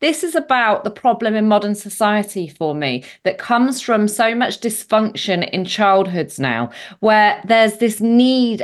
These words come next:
and desperate need, uh, which has been made worse by social media and the internet, for validation and approval. So desperate to be, to be known, to be a celebrity, to, to be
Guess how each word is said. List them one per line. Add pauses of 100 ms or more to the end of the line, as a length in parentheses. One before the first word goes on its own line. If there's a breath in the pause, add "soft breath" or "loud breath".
and (340)
desperate
need,
uh,
which (220)
has
been
made
worse
by
social
media
and
the
internet,
for
validation
and
approval. (200 loud breath)
So
desperate
to
be, (180 loud breath)
to
be
known, (200 loud breath)
to
be
a
celebrity, (180 loud breath)
to,
to
be